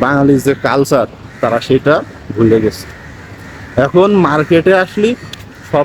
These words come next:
টাকার মুখো চেয়ে থাকে। এখন আমি তো আর ভাই চিনতে পারি না, আমার যে স্মৃতিশক্তি ভাই, এর অবস্থা বেশি একটা ভালো না।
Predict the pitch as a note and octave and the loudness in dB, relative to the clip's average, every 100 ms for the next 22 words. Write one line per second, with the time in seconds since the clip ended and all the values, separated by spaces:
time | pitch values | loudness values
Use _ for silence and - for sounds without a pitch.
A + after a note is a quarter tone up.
0 | - C3 A#2+ B2 B2+ C3 - A#2 A2+ - | 0 -2 2 2 2 2 2 2 2 0
1 | G#2 A2+ - - - - - - - D3+ | -4 -6 -8 -16 -18 -20 -20 -20 -4 -2
2 | D#3 D#3 F#3 G#3 A3 G3 F#3 G3 F#3+ E3 | 0 0 2 2 2 2 2 0 2 0
3 | E3 C3+ A2 G#2+ F2+ - - - - - | 2 2 0 -2 -6 -12 -20 -20 -16 -4
4 | A2 C3+ C3+ D#3 D3 D#3 C#3+ B2 B2+ - | 0 2 2 0 0 0 0 2 0 0
5 | C3 A#2 G#2+ - - - - - - C#3 | 0 2 0 -4 -16 -16 -18 -6 2 4
6 | C#3+ C3 C3 - C#3 B2+ - B2+ C#3 G#2+ | 4 2 0 0 0 0 0 -2 -2 -4
7 | G#2 G#2 G2+ | -4 -4 -4